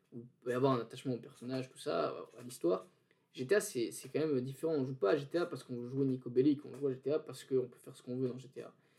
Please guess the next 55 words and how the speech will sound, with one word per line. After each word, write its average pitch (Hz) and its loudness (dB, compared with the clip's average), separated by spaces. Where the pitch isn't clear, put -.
Et, 123 4
hum, 117 -6
et - -8
ça, 190 4
c'est, 147 4
c'est 131 0
important, 127 0
et 139 6
je 131 0
pense 185 2
que 147 2
c'est 135 -6
sur - -4
ça, 170 4
c'est - -16
ce - -20
positionnement-là 143 4
que 117 -6
cherche - 0
à 117 -2
avoir 127 -2
Pocket 123 -10
Pair 131 0
avec, 117 -14
euh, 120 -8
avec 110 -14
Palworld, 156 6
et 127 2
que 131 4
les 127 2
gens, 160 4
enfin, 135 -4
de 117 -6
toute 131 -14
façon, 156 0
on 139 6
le 127 4
voit 127 4
bien, 143 6
les 120 4
gens 143 4
ne 135 2
sont 127 -8
pas 143 0
attachés 131 -2
au 127 10
PAL 135 2
plus - -16
que 165 -10
ça. 160 2
Alors, 120 0
certains 185 2
peuvent 180 6
l'être, 196 10
hein, 117 -6